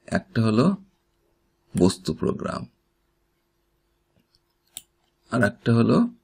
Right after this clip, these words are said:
উৎস program। আমরা যে ভাষায় লিখছি সেটা হলো উৎস প্রোগ্রাম, আর কম্পিউটার যেটা বসছে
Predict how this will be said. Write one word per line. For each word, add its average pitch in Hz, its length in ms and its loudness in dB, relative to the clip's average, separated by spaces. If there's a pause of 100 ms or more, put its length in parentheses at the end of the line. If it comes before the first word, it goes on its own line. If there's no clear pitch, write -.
(140)
উৎস - 280 -6 (180)
program। - 400 -8 (1700)
আমরা 117 400 2 (1120)
যে 95 300 2
ভাষায় 101 500 0
লিখছি - 400 0 (520)
সেটা - 300 0
হলো 117 200 4 (280)
উৎস - 300 -2
প্রোগ্রাম, 131 480 0 (1160)
আর 85 280 2 (360)
কম্পিউটার 131 580 2
যেটা 107 260 2
বসছে - 520 0